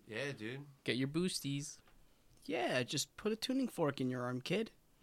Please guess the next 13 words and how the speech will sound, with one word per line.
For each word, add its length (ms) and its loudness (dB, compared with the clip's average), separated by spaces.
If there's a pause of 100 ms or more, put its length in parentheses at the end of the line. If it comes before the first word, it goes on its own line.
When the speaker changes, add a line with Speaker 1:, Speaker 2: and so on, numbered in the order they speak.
(480)
Speaker 3:
<laughs> 0 - (1080)
Speaker 1:
Yeah. 80 -4 (500)
Uh, 140 4 (140)
Donald 460 6
Sagan 680 6
these 240 2
trumpets 600 2
because 340 -4
it's 180 -4
a 80 -4
musical 400 0
anime. 400 12 (1400)
<laughs> 1120 -2